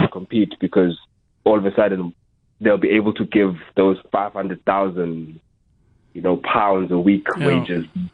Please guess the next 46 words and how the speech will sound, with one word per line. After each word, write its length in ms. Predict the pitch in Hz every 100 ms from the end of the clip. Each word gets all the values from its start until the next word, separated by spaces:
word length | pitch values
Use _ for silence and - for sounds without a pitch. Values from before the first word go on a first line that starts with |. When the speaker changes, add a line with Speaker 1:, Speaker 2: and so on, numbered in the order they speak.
| - 90
Speaker 1:
no 200 | 95 95
one 180 | 95 -
can 160 | 90 -
give 140 | 98
now. 260 | 87 76 73 - - -
Speaker 2:
No 160 | 143
one 160 | 135 135
can 140 | 127
say, 260 | 120 127 135
Speaker 1:
Yeah. 320 | 147 143 135
Speaker 2:
yeah, 40 | 127
that's, 360 | 131 - -
it's, 340 | 160 - - - - - - -
it 100 | 185
is 140 | 185 151
a 60 |
problem. 380 | 185 190 151 151
So 160 | - 190
what 180 | 165 233
I 100 | 214
did 340 | 120 160 151
was 260 | 123 123 -
I've, 400 | 151 151 151 127 -
I've 380 | 147 160 165 -
created 560 | - 160 143 135 123
this, 360 | 117 120 - - -
uh, 640 | 135 123 127 92 - -
in 160 | - 139
my 180 | 127 117
head 220 | 151 160
at 100 | 117
least, 380 | 120 117 - - - - - -
this 180 | 143 131
Speaker 1:
Yeah. 220 | 139 147
Speaker 2:
le-, 140 | 147 -
this 260 | 156 135 135
league 400 | 139 165 147 147 -
of 240 | 135 117
money. 420 | 135 147 135 117 131
I 80 |
call 160 | 127 143
it 80 | 123
the 60 | 127
League 180 | 131
of 80 | 123
Money. 360 | 131 131 120